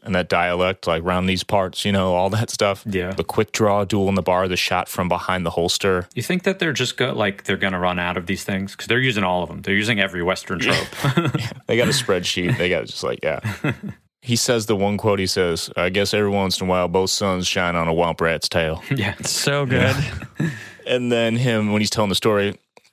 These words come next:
Speaker 1: about how he escaped and he's wandering, stumbling through the desert, even just, like, the way he's walking, how he's dragging his toes,
Speaker 2: Yeah.
Speaker 1: you know?
Speaker 2: Pigeon toed, is that what it's called?
Speaker 1: Yeah, th-,
Speaker 2: <laughs>
Speaker 1: that's such a Western thing.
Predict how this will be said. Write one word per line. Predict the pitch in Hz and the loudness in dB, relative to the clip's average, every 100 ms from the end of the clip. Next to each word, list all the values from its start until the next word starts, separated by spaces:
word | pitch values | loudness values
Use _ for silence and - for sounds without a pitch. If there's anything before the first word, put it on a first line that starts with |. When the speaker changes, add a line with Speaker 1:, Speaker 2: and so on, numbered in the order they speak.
| _ | _
Speaker 1:
about | 104 95 90 | -2 2 2
how | 90 90 87 87 _ | 2 2 2 -2 _
he | - 95 | -2 0
escaped | - 98 90 87 | 0 0 0 0
and | 90 | -2
he's | 90 87 | -2 0
wandering, | 87 87 87 87 87 87 - | 0 0 0 0 -2 -8 -6
stumbling | - 104 92 90 | -2 0 0 0
through | - 90 | -2 -2
the | |
desert, | 87 87 90 95 _ _ | 0 0 0 -4 _ _
even | 120 151 147 | -2 0 0
just, | 139 | 0
like, | 131 - | -2 0
the | 101 | 0
way | 90 90 104 | 2 2 0
he's | 107 | -2
walking, | 92 85 90 110 | 0 0 0 -2
how | 117 110 | 0 0
he's | 92 | 0
dragging | - 87 90 95 | 0 0 0 -2
his | 90 | -2
toes, | - 87 90 104 | 0 0 2 0
Speaker 2:
Yeah. | 92 80 | -2 -2
Speaker 1:
you | 120 | -2
know? | 135 143 | -2 -2
Speaker 2:
Pigeon | - 98 101 | -6 -4 -4
toed, | 117 117 113 | -2 -4 -6
is | |
that | 104 98 | -4 -4
what | 107 | -4
it's | 107 - | -8 -8
called? | 120 117 | -6 -2
Speaker 1:
Yeah, | 120 131 104 | 0 2 0
th-, | - 143 | -2 -2
Speaker 2:
<laughs> | |
Speaker 1:
that's | 110 104 | 0 0
such | - 110 110 | 0 0 0
a | |
Western | 101 104 - 90 | 2 0 -2 -4
thing. | 85 78 | -4 -4